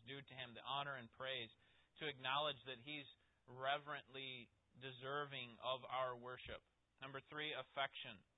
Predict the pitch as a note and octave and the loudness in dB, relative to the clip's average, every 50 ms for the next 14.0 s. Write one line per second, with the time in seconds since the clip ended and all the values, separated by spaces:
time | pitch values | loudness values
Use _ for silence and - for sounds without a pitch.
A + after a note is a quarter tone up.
0 | _ _ _ _ _ _ _ _ _ _ _ _ _ _ _ _ _ _ - - | _ _ _ _ _ _ _ _ _ _ _ _ _ _ _ _ _ _ -20 -20
1 | - - - - - - _ _ _ _ - D3+ D3+ D3+ D3+ C#3+ - - E3+ E3 | -20 -20 -20 -20 -20 -20 _ _ _ _ 0 4 4 4 4 2 0 -2 -2 -2
2 | D#3 D3+ C#3 B2+ C3 D3 D3 D#3 E3 E3 D#3+ D#3+ D3+ D3+ - - C#3+ D3+ D3+ D#3+ | -2 -2 -4 -2 0 2 4 6 6 6 6 4 2 0 -2 0 4 6 6 6
3 | D3+ D3 C#3 B2+ B2 A#2+ A#2 - - B2 A#2 B2+ B2+ B2 - C#3 C#3 C3+ A#2+ B2 | 6 4 0 2 2 2 2 0 -4 -10 -10 -10 -10 -6 -2 0 0 0 -2 -4
4 | B2 A#2 - - B2+ A#2 G#2 F#2+ F#2+ - - - - C#3 C3 B2+ B2+ C3+ C#3+ D3 | -8 -12 -6 0 2 2 2 2 -2 -6 -12 -10 -8 -8 -4 0 2 4 4 2
5 | C#3+ C3+ C#3 C3+ C3+ C3 B2+ B2 B2 A#2+ C#3 C3+ C#3 C#3 C3+ B2 B2+ B2 A#2 - | 2 2 4 6 6 6 4 2 0 0 2 2 2 2 2 2 2 2 2 4
6 | - C#3 C#3 C#3+ C#3 - - - - - - - - D3 C#3 C#3 C3+ C3+ C3 B2+ | 4 4 6 4 2 0 -6 -16 -18 -16 -14 -8 -4 -4 -2 -2 -2 -4 -2 0
7 | B2 B2+ C3+ C#3 C#3 C3 B2+ B2 - - D3 D3 C3 A2+ - B2 A#2 - - C3+ | 2 2 2 2 0 -4 -6 -10 -8 -4 -2 -2 -2 -2 -4 -4 -4 -6 -6 -4
8 | C3+ C3 B2+ A#2+ A#2+ - - C#3+ C#3 B2+ A2 A#2+ B2 - - D#3 D#3 D#3+ D3+ - | -4 -2 -2 -4 -6 -8 -6 -4 -4 -4 -6 -10 -14 -6 -4 -4 -4 -4 -6 -8
9 | - C3+ A2+ F#2+ - G2+ G#2+ G#2 F#2+ A#2+ C3+ C#3 C3+ C#3 C3+ - - C#3+ B2+ - | -8 -6 -6 -6 -6 -8 -8 -8 -8 -6 -2 2 4 4 2 2 -2 -6 -6 -6
10 | - - _ _ _ - - B2 B2 C3+ C#3 D3 D3 C3+ C3+ B2 B2+ C3+ C#3+ C#3+ | -8 -12 _ _ _ -20 -14 0 4 6 6 6 6 2 -2 0 4 6 6 8
11 | B2+ A2+ A2 A#2 A#2+ - - - B2+ A#2+ - - _ _ _ _ _ - C3 C3+ | 6 6 4 0 -2 -4 -4 -4 -4 -4 -4 -8 _ _ _ _ _ -10 -10 -8
12 | - - - D3+ D3+ D3+ - - - - - C#3+ D3+ D#3 D3+ C#3+ C3 B2 A#2+ A2+ | -6 -6 -4 -2 -2 -4 -4 -6 -8 -2 0 2 2 2 2 -2 -6 -8 -8 -10
13 | - _ _ _ _ - C3+ C3+ C3 A#2+ B2+ C3 C3+ C#3 C#3 C3 A2+ G2 - | -10 _ _ _ _ 0 2 2 2 0 0 2 4 6 6 6 4 0 -2